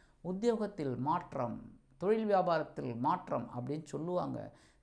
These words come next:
ஜீவனம் விருத்தி அடையும் உச்சமாக இருக்கக்கூடிய அந்த குரு பகவானால் உங்களுக்கு ஜீவனம் விருத்தி அடையும். ஜீவனம் அப்படின்னா உத்தியோகத்துல ஒரு முன்னேற்றம் கிடைக்கும். ஒரு பதவி உயர்வு,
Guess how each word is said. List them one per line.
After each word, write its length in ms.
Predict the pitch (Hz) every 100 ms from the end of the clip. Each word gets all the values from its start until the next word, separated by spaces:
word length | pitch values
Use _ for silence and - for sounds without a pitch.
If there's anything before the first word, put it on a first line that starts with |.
| _ 151
ஜீவனம் 680 | 208 247 233 240 262 262
விருத்தி 340 | 202 180 175 196
அடையும் 380 | 185 185 175
உச்சமாக 960 | 143 170 170 - - 214 190 185 196 226
இருக்கக்கூடிய 840 | - 147 156 165 - 143 143 180
அந்த 200 | - 127
குரு 220 | 117 135 135
பகவானால் 680 | 131 113 117 113 123 202 - - _ _ _ _
உங்களுக்கு 360 | 127 120 123 156
ஜீவனம் 600 | 120 165 254 294 294 269
விருத்தி 260 | 165 131
அடையும். 280 | 113 104 104 - - _ _ _ _ 127
ஜீவனம் 540 | 180 269 285 277 247 123 - - _
அப்படின்னா 640 | 165 180 220 254 185 202 - -
உத்தியோகத்துல 640 | 175 247 294 226 226 285
ஒரு 140 | 294
முன்னேற்றம் 720 | 285 294 311 330 349 - 285 226
கிடைக்கும். 520 | 185 - 113 - - - - _ _ _ _ _ _ _ - _ _ _ _ _ _
ஒரு 180 | 247 240
பதவி 480 | - 208 233 294
உயர்வு, 680 | 277 208 196 185 185 185 185